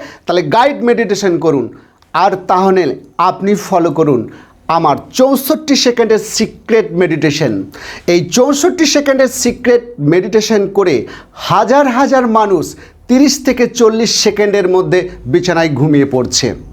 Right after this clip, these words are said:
আমি চোদ্দ দিনের স্লিপ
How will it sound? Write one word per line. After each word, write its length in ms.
আমি 440
চোদ্দ 420
দিনের 500
স্লিপ 520